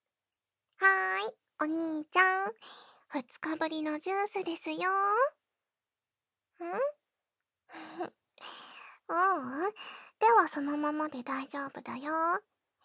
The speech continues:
私が持っててあげるから、チューってして飲める？はーい、チュー。<laughs> そうそう。チュー、チュー。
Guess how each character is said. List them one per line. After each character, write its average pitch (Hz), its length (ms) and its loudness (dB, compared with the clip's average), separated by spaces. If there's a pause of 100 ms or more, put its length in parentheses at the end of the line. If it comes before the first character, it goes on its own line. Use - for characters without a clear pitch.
(480)
私 277 420 -8
が 285 120 -6
持 302 160 -2
っ 320 40 -6
て - 200 -14
て - 120 -12
あ 240 120 -4
げ 277 180 -8
る 285 160 -10
か 254 160 -6
ら、 302 300 0 (560)
チ 415 100 -2
ュ 403 40 2
ー 415 160 2
っ 427 100 -2
て 339 140 -4
し - 80 -14
て - 100 -12
飲 247 240 -6
め 320 160 -6
る？ - 80 -8 (1600)
は - 120 -4
ー 311 560 -2
い、 - 80 -10 (400)
チ 370 120 -2
ュ 359 40 2
ー。 349 920 0 (1700)
<laughs> 349 440 -8 (800)
そ 339 340 2
う 330 40 -8
そ 359 440 6
う。 - 80 0 (680)
チ 381 140 -2
ュ 359 340 -2
ー、 339 120 -14
チ - 120 -2
ュ 415 40 2
ー。 415 560 0